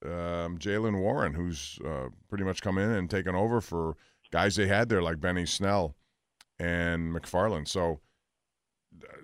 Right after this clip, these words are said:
these drafts are important, and the way Steelers operate, they need to hit on these play-,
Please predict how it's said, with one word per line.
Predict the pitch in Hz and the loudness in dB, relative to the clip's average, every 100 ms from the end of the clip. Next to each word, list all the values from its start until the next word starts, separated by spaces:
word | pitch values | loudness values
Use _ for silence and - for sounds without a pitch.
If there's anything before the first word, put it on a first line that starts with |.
| 107 | -16
these | 107 131 143 | 0 2 4
drafts | 156 165 139 | 6 6 6
are | 135 131 | 6 6
important, | 110 131 110 90 | 4 2 0 -2
and | 95 | -2
the | |
way | 101 110 | 0 0
Steelers | - 120 104 110 | 0 0 2 2
operate, | 110 107 95 | 2 2 0
they | 98 | 2
need | 117 98 | 2 0
to | |
hit | 87 123 | 0 0
on | 98 | 0
these | 85 78 | -4 -8
play-, | - 80 | -6 -8